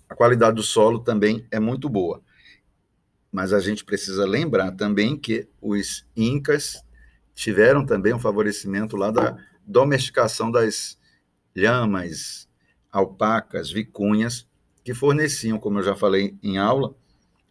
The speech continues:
o adubo necessário para a fertilização. Então, nesse, nesse território com clima frio, terra fértil, eles vão cultivar especialmente batata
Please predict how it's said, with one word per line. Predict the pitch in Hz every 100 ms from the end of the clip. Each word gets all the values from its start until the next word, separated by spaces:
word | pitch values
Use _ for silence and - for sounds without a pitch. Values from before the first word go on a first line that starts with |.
| -
o | 110
adubo | 147 117 123 139 127
necessário | 123 131 143 - 98 101 110 - _ -
para | 107
a |
fertilização. | - 110 - 107 104 131 135 - 76 - _ _ _ _ _ _ _ _ _ _ -
Então, | 113 117 117 113
nesse, | 107 120 180 - - - _
nesse | 101 113 -
território | - 101 101 95 92 95 95 _ _ _ _ _ _ _ _ _ _ _ _
com | 98 92
clima | 92 95 92 90
frio, | - 131 139 135 120 117 - - _ _
terra | 117 101 87 92
fértil, | - 123 127 123 - 123 110 - - _
eles | 113 139 113
vão | 104 113 135 139 _ - -
cultivar | 143 143 147 101 101 92 - -
especialmente | - - 170 160 117 101 -
batata | 104 127 123 120 120 123 - 127